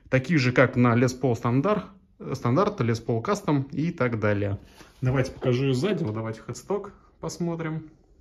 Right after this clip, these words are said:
Классный гриф. У нас он здесь с этими трапециями. Ниточки. Всё по-богатому. И сзади.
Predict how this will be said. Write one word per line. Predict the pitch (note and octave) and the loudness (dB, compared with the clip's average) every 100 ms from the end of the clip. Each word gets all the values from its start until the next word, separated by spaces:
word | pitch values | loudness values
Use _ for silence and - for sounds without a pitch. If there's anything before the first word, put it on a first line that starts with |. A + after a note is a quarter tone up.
| _ _ _ _ _ _ _ | _ _ _ _ _ _ _
Классный | - C3 B2+ - A#2 A#2 - - - _ C#3 | -6 -2 -2 -2 -4 -6 -12 -20 -20 _ -2
гриф. | D3+ A3 - D#3+ | 0 0 -2 -2
У | C3+ | 0
нас | C3 C3+ | 0 2
он | B2+ | 2
здесь | C3 B2+ | 2 0
с | |
этими | B2+ A#2+ A2+ | -2 0 -2
трапециями. | A2+ A2+ B2+ B2+ - F3+ F3+ F3+ - - - - - | -2 -2 -2 -2 2 2 4 0 -4 -20 -20 -18 -4
Ниточки. | A#2+ A2+ A#2 B2 - F#3 F3+ | 0 0 0 -2 0 -2 -2
Всё | - - - - - - - | -4 -10 -12 -12 -14 -16 2
по-богатому. | F3+ C3+ B2+ A#2+ B2 B2 E3 F#3+ G#3 - - - - - _ _ _ _ - - _ _ _ _ _ _ _ - - | 4 6 4 4 2 2 2 2 2 0 -2 -4 -12 -16 _ _ _ _ -20 -20 _ _ _ _ _ _ _ -4 -2
И | A3 A#3 - | 0 0 0
сзади. | B2+ A2 A2 B2+ A#2 G#2+ | -4 -4 0 2 2 0